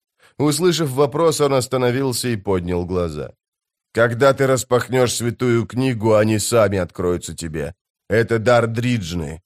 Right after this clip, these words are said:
один из многих". "Ты хочешь, чтобы я провела этот обряд до того, как мы доберемся до лагеря?"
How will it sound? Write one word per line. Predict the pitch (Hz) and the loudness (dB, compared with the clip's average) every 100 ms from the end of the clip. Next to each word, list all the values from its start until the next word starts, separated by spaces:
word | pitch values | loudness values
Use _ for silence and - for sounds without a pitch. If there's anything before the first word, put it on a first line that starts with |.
| _ | _
один | 85 104 117 113 | -2 0 0 0
из | 107 | -2
многих". | 104 117 104 80 76 - _ _ _ _ _ _ _ _ _ | -2 0 0 -2 -10 -18 _ _ _ _ _ _ _ _ _
"Ты | - 196 | -4 -4
хочешь, | - 180 190 185 | 0 -2 -2 -6
чтобы | - 185 160 160 | -4 -2 -2 0
я | 160 | 0
провела | 147 147 143 147 | 0 -2 0 0
этот | 143 139 131 | 0 -2 -2
обряд | 139 135 143 131 135 | -2 0 -2 -2 -2
до | 156 | -2
того, | 127 95 92 | 0 -2 -4
как | 92 90 | -4 -6
мы | 92 | -4
доберемся | 92 92 90 87 - | -4 -4 -4 -4 -6
до | 92 90 | -4 -4
лагеря?" | 80 78 76 | -4 -8 -14